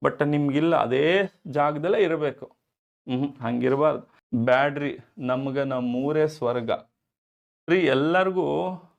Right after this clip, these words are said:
ಅವ್ರ ಊರೇ ಸ್ವರ್ಗ. ಆದ್ರೆ ನೀವು ನೋಡಿ,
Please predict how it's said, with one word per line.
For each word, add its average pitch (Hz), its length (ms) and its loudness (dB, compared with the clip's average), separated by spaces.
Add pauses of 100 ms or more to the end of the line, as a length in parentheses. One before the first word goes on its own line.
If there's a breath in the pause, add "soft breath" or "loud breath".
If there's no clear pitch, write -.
(280)
ಅವ್ರ 156 220 2
ಊರೇ 165 280 2
ಸ್ವರ್ಗ. 143 380 -2 (1400)
ಆದ್ರೆ 160 260 2
ನೀವು 151 240 -4
ನೋಡಿ, 147 680 -4